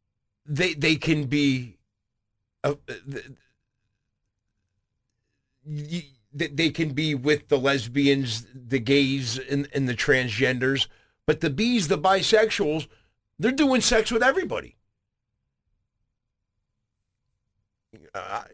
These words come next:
you, you know, I can, I, I can see how, how the other three can be, um,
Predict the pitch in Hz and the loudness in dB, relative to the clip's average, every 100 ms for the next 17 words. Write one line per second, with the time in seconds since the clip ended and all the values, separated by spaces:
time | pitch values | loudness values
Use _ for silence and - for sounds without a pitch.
0 | _ 139 131 _ - 156 170 165 190 196 | _ -12 -12 _ -8 -2 0 2 0 0
1 | 214 165 175 - 156 175 190 175 - 233 | 0 0 -4 -4 -2 -2 -2 -4 -2 0
2 | 233 214 185 151 135 - _ _ _ _ | 2 2 2 2 0 -4 _ _ _ _
3 | _ _ _ _ _ _ _ _ _ _ | _ _ _ _ _ _ _ _ _ _
4 | _ - 151 156 147 185 269 226 - 127 | _ -6 -2 0 4 4 4 0 0 0
5 | 120 123 143 _ _ _ _ _ - 151 | 2 0 -6 _ _ _ _ _ -6 0
6 | 135 113 135 131 113 - _ _ _ _ | 0 0 2 2 0 -4 _ _ _ _
7 | _ _ _ _ _ - 107 110 104 95 | _ _ _ _ _ -10 -6 -4 -6 -10